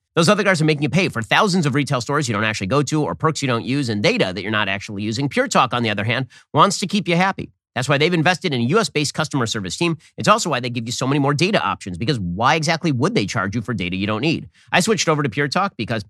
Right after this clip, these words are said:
I like supporting veteran-owned U S based companies that have my best interests at heart and aren't charging me for data I'm not using. It took me less than ten minutes to make the switch. I'm saving a ton of money. Go to pure talk dot com,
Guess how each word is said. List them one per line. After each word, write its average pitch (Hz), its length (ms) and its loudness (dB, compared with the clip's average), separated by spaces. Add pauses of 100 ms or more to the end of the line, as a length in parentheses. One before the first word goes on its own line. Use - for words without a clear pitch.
(140)
I 117 80 0
like 175 180 4
supporting 95 400 -4
veteran-owned 131 560 2
U 120 80 0
S 127 120 -2
based 131 220 -4
companies 107 420 0
that 101 100 -4
have 120 100 0
my 127 160 4
best 139 240 0
interests 131 300 -6
at 95 80 -10
heart 104 260 -4
and 113 60 -2
aren't 113 160 -4
charging 110 280 -4
me 101 80 -2
for 92 120 -8
data 90 180 -4
I'm 92 80 -4
not 101 160 -4
using. 139 320 -2 (220)
It 127 80 -4
took 190 100 2
me 147 140 0
less 180 200 4
than 190 140 0
ten 156 160 2
minutes 147 240 -2
to 110 60 -8
make 107 140 -4
the 92 60 -16
switch. 180 300 -4
I'm 101 100 -4
saving 135 280 -2
a 127 100 -4
ton 90 220 -4
of 85 80 -4
money. 82 240 -4
Go 117 100 0
to 147 60 0
pure 202 180 2
talk 202 200 2
dot 160 160 0
com, 127 200 4